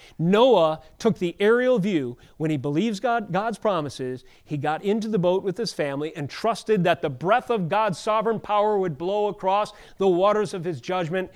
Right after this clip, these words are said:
and allow him entrance once again to repopulate the earth for his glory. If Noah can do it, so can we. If David can do it, so can we. We only have to look in the right place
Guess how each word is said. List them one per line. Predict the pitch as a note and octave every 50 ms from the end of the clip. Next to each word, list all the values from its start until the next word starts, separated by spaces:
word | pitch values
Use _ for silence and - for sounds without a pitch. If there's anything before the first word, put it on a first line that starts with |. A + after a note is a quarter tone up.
| - - - _
and | - D3+ D#3 D#3+
allow | D3+ D3+ D#3 F#3 A3+ A#3+ B3 A#3+
him | G3 D#3+ F3+ E3+ D#3+ D#3+ D#3+ - - - - -
entrance | - F#3+ A3 A3+ G3 - G3+ F#3+ D#3 -
once | D#3 D3+ D#3 G3+ A#3 A#3 - -
again | A#3 F3+ D#3+ E3+ D#3 D3+ D3
to | - -
repopulate | C#3+ D#3 F3+ E3 - - F3 F3 E3 - E3+ D3+ D3 C#3+ C3
the | - D3 - -
earth | D3+ C#3+ C#3+ C3 - - - - _
for | _ - D3 D3+ C#3+ B2+
his | C3 C#3+ B2
glory. | A2 - D3 C#3+ C#3 C3+ B2+ B2
If | A#2 A2 -
Noah | D#3+ E3 F3+ F#3 F3
can | - F3+ E3
do | C#3+ E3+ F3
it, | E3+
so | - - E3 D#3
can | C#3+ - C3+ B2+
we. | C#3+ D#3 C#3+ A#2 G#2+ _ _ _ _ _ _ _ _
If | - E3
David | D#3 A#3+ C4 C4 B3+ F#3+
can | - A3+
do | G3 G3+ A3
it, | G#3+
so | - - A3+ A3
can | - G#3+ G#3+
we. | A3 B3 A3+ G3
We | F3 G3+ -
only | - A3 A#3+ C#4 D4 D4 B3
have | G3+ A3+ A#3 A3 -
to | - G3+
look | F3+ F3+ G#3+ A#3+ G#3 -
in | - F3+ E3+
the | D#3+
right | D3+ D#3+ G#3+ -
place | - - G#3 G#3 F3 C#3+ -